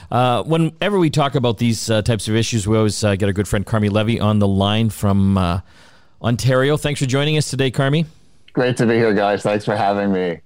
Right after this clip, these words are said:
Speaker 1: Uh, a story that John and I have been following, uh, looks interesting. I wanted to get your take on it. Uh, Bell and Telus has asked the government to block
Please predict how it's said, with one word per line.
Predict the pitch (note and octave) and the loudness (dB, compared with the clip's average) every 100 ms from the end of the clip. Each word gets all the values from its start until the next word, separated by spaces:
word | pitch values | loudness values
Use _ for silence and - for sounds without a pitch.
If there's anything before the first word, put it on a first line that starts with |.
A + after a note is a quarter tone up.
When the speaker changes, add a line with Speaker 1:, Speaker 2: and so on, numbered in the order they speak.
| - | -4
Speaker 1:
Uh, | C#3+ F#3 E3 - | -2 -2 -4 -6
a | D#3 | -6
story | - - C#4+ | -4 -4 -2
that | A3 - | -2 -4
John | A#2 D3+ D#3+ | -4 0 0
and | C#3 | 2
I | |
have | A#2+ | 0
been | G#2+ G2+ | 0 0
following, | A#2 G#2+ G#2+ G#2 G2+ | 0 2 2 2 2
uh, | G2 F#2+ F#2+ - | 2 0 0 -4
looks | - A#2 - | -4 -4 -2
interesting. | G#2+ A2+ - B2 | -2 -2 -2 0
I | |
wanted | B2+ C#3 B2 | 2 0 -2
to | |
get | A2+ | -2
your | A#2+ | -4
take | - G#2+ F2+ | 0 -2 0
on | F#2 F#2 | -2 -2
it. | F#2 A2+ | -6 -2
Uh, | G#2+ G2 F#2 G2 - | 0 0 -2 -6 -2
Bell | B2+ D#3 D#3+ - | 0 2 0 -2
and | A#2+ | -4
Telus | - C3 C3 A2+ - - | -2 -2 -2 -2 -6 -6
has | G#2+ G#2 | -4 0
asked | G#2 G#2+ | 0 0
the | G#2 | -4
government | F#2+ G#2 A2 G2 - | 0 2 2 0 -2
to | F#2 | -6
block | E2+ G2+ G#2+ G#2+ - | -2 0 0 -2 -8